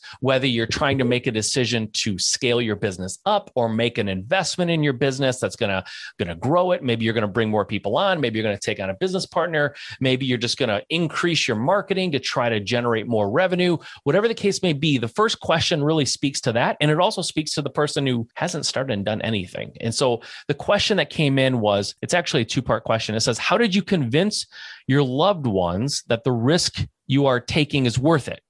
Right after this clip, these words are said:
Uh, and the second part of the question is, "I'm desperate to start a business idea, but my family feels it's too risky." Okay, so I, I guess really this question is, is for me. How did I convince my, my loved ones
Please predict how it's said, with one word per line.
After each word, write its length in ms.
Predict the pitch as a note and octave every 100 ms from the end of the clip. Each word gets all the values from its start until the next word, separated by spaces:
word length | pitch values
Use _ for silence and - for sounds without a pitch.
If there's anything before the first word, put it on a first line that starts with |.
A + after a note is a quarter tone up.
| _
Uh, 240 | G#2 G2+ G#2
and 140 | A#2
the 60 | A2
second 220 | - E3
part 120 | E3+
of 40 | C#3
the 60 |
question 380 | C3+ C#3 C3 C3+
is, 200 | B2+ A#2+ -
"I'm 120 | G#2+ G2
desperate 460 | C#3+ D#3 - D3+
to 80 | A2
start 280 | - A#2+ G2
a 40 |
business 560 | F#2+ G3+ G3+ G3+ F#3 - -
idea, 600 | B2+ G#2 B2+ F3+ F#3+ E3+
but 160 | D3
my 100 | G#2
family 500 | G#2 - D#3 D3+ D3
feels 400 | C3 - B2+ B2+
it's 200 | G#2+ -
too 300 | - - G#2+
risky." 500 | G2+ G2+ - - F2+
Okay, 240 | D#3 D3 - -
so 340 | F3 C#3+ - -
I, 60 | - -
I 40 |
guess 220 | D3 G#3 - D3
really 280 | D#3+ G3
this 140 | A#3+ G3
question 440 | - D#3+ D3+ -
is, 280 | C3+ A2+ - -
is 240 | A#2 G2+
for 520 | - - B2+ A2 G#2+
me. 440 | G2 G#2 C3 A2+ A#2
How 320 | - C#3 C#3+
did 140 | C#3
I 100 | B2+
convince 520 | A#2+ A#2 G#2+ A2 - -
my, 400 | A2 G2 G2 G2+
my 160 | A2+ G2+
loved 320 | A2 E3 D#3+
ones 460 | B2 G#2+ G#2+ A2